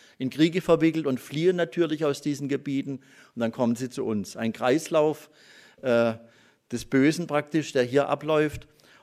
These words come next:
Und dann sind sie die Opfer und wir auch die Opfer, weil wir hier an sich nicht, nicht viel Platz haben in unserem kleinen Land.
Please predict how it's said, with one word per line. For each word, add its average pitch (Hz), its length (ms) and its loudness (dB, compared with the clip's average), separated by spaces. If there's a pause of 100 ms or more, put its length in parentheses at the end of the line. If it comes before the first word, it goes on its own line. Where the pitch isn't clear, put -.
(120)
Und 127 440 0
dann 127 100 0
sind 127 240 -4
sie 160 180 -4
die 196 120 -4
Opfer 170 280 -6
und 131 140 -4
wir 120 140 0
auch 151 160 -2
die 185 100 -4
Opfer, 160 320 -6
weil 117 160 -4
wir 123 80 -4
hier 117 160 -6
an 120 140 -8
sich - 240 -16
nicht, 143 340 -8
nicht 147 160 -10
viel 147 160 -6
Platz 135 300 -4
haben 147 200 0
in 131 140 -6
unserem 123 240 -6
kleinen 123 300 -2
Land. 117 340 -2